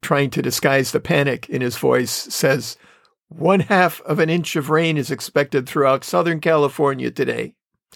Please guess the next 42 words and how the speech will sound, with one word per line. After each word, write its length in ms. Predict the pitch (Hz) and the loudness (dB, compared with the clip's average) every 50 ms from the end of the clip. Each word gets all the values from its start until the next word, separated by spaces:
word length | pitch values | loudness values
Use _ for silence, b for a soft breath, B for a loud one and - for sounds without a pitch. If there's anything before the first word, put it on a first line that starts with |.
| b b b b b b b b b b b b | b b b b b b b b b b b b
The 100 | - 147 | 0 2
whole 360 | 147 151 202 214 208 208 196 | 2 4 4 4 4 4 4
office 460 | 185 180 185 180 - 180 139 131 - | 4 4 2 2 0 -2 -4 -4 -4
is 140 | 127 117 - | -8 -12 -10
thrown 280 | - - 147 147 147 143 | -6 -2 0 0 2 0
into 220 | 139 131 135 - | 0 -2 -4 -6
chaos. 500 | - - 151 143 127 123 117 117 117 - | -4 -2 -2 0 0 0 -2 -4 -6 -8
People 320 | - - 139 - 143 139 | -6 -4 -4 -2 0 2
are 80 | 135 123 | 2 2
running 240 | 127 135 135 131 120 | 2 2 0 0 -4
in 140 | 113 113 110 | -8 -8 -10
circles, 560 | - - 202 185 165 - 175 160 147 135 - B B B B B B | -4 0 2 2 2 2 2 0 0 -2 -4 B B B B B B
raiding 340 | 139 135 135 143 135 135 123 | -2 0 2 2 2 0 -4
the 60 | 120 | -6
snack 340 | - - - 170 160 156 151 | -6 -2 0 2 2 2 2
cupboard 380 | - - 160 143 151 147 143 - | 0 0 0 2 2 2 0 -2
for 120 | - - | -6 -6
survival 640 | - - - - - - - 160 165 156 143 151 143 | -6 -4 -4 -4 -2 0 0 2 2 2 2 0 0
food, 360 | - - 170 147 143 139 135 - B B B | 0 0 0 2 2 0 -2 -6 B B B
hiding 340 | B - 156 160 160 151 156 | B 0 2 4 4 2 2
under 180 | 147 143 139 131 | 2 0 0 2
their 140 | 127 123 120 | 0 0 0
desks, 760 | 135 151 147 147 135 - - - - - - - - - - b b b b | 0 0 2 0 0 -2 -6 -12 -14 -14 -16 -16 -16 -16 -16 b b b b
cowering 560 | - - 170 151 156 151 151 151 151 143 147 | 0 2 2 4 4 4 4 4 2 2 0
in 160 | - 147 139 | -4 -4 -4
the 80 | 135 131 | -4 -4
corner 480 | - - 170 156 147 143 143 143 139 | -4 -2 0 2 2 2 2 2 2
in 180 | 143 - 143 131 | 2 0 -2 -4
the 60 | 135 | -6
fetal 320 | 127 - 190 170 156 151 - | -6 -6 -4 -2 0 0 -2
position, 580 | - 147 123 135 139 135 - - 135 139 127 B B B B B B B | -2 -4 -4 -2 -2 -2 -4 -6 -8 -8 -10 B B B B B B B
when 140 | B 156 151 | B 0 0
an 140 | 151 151 151 | 2 2 2
announcer 460 | 156 156 160 170 170 - - 170 151 | 2 2 2 0 0 0 0 -2 0
comes 320 | - 165 151 147 127 143 | 0 0 -2 -2 -2 -2
back 280 | - 156 151 147 147 - | 0 2 2 2 2 2
on 220 | 170 190 214 202 | 2 2 2 0
and 120 | 190 160 143 | 0 -4 -4
says, 360 | - 170 156 156 147 151 - | -2 0 0 0 0 -4 -10
"Just 320 | _ - 185 208 - - | _ -2 0 0 2 0
a 40 | 202 | 0
minute. 280 | 170 165 165 180 - | 0 0 0 -2 -4